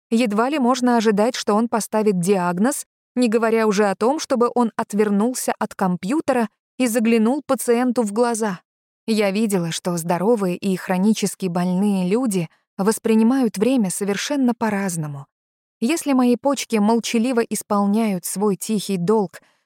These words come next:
сто шестьдесят восемь часов в неделю, Лизе приходится переживать не только те двенадцать часов на диализе, но и те, что она проводит в пути туда и обратно, а также готовясь к процедуре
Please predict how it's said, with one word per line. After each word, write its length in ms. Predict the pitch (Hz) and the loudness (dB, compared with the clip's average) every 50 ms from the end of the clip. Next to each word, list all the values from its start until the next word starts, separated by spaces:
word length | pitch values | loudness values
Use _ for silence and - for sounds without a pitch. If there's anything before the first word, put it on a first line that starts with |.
| _ _ | _ _
сто 340 | - - - - - 269 262 | -12 -12 -8 -2 -2 -2 -2
шестьдесят 640 | - - 247 233 208 190 226 226 - - 220 - - | 0 0 0 0 0 -2 -2 -4 -2 -4 -6 -6 -4
восемь 420 | 180 196 233 226 - - 190 185 | 0 0 2 0 0 -2 -4 -4
часов 520 | - - - 196 - - 220 202 175 - 175 | -4 -4 -4 -4 -4 -2 -4 -4 -4 -4 -6
в 120 | 165 180 | -2 0
неделю, 560 | 196 190 190 165 180 190 185 185 196 247 277 - _ _ _ _ _ _ _ - | 2 2 2 0 0 0 2 2 2 0 0 -4 _ _ _ _ _ _ _ -2
Лизе 600 | 214 208 214 247 302 330 269 196 175 165 165 - _ _ _ _ _ _ | 0 2 2 2 2 0 0 -2 -6 -6 -8 -10 _ _ _ _ _ _
приходится 580 | - - 233 - - 330 330 269 269 - - 254 | 0 0 0 0 -2 -4 -2 -2 -4 -2 -2 -4
переживать 680 | - - 247 226 233 214 202 226 214 247 254 240 - - _ _ _ _ _ | -2 0 0 0 2 2 2 0 0 0 -2 -2 -6 -14 _ _ _ _ _
не 140 | - 214 226 | 2 2 2
только 400 | - - 330 339 302 - 277 247 | 2 2 -2 -2 0 0 -2 -2
те 220 | - - 254 262 | -2 0 0 0
двенадцать 580 | 233 185 185 214 220 214 233 233 - - 220 185 | 2 2 2 2 2 2 0 0 -2 -4 -6 -6
часов 480 | - - 226 190 - - 226 214 - 190 | -2 -4 -4 -2 -2 -2 -4 -2 0 0
на 140 | 196 214 | 2 2
диализе, 720 | 208 175 190 202 202 202 202 185 156 151 139 143 147 143 - _ _ _ _ _ | 2 2 2 0 0 0 -2 -4 -6 -6 -8 -8 -10 -12 -16 _ _ _ _ _
но 180 | - 214 226 220 | 0 2 4 4
и 120 | 208 208 | 2 0
те, 240 | 185 - - 208 233 | 0 0 0 0 2
что 240 | 247 - - 220 196 | 0 0 -2 -2 -2
она 320 | 190 180 175 185 202 208 - _ | 0 0 0 0 -2 -2 -2 _
проводит 500 | - 208 190 180 196 214 214 208 196 - | 0 0 2 2 2 2 2 0 -2 -4
в 160 | - - - | -6 -12 -4
пути 400 | - 208 185 - - 208 226 254 | -2 -2 -2 -2 -2 -4 -4 -2
туда 380 | - 254 247 185 202 214 226 | -2 -2 0 2 2 0 0
и 160 | - - 226 220 | 0 0 0 0
обратно, 680 | 220 214 190 190 190 180 175 170 - - 170 170 170 - _ _ _ _ _ _ | 0 0 0 0 0 -2 -2 -6 -6 -8 -8 -8 -10 -14 _ _ _ _ _ _
а 140 | 208 202 | -2 0
также 440 | - - 269 285 247 190 180 196 185 | 0 0 -2 -2 -2 0 0 0 -2
готовясь 600 | 175 175 240 240 - _ 202 196 190 196 233 - - | 0 0 0 -2 0 _ 2 2 4 2 2 -2 -4
к 120 | - - | -8 -4
процедуре 580 | - 269 - - 269 233 247 269 277 285 285 | -4 -4 -2 -2 -2 -2 0 0 0 -2 -4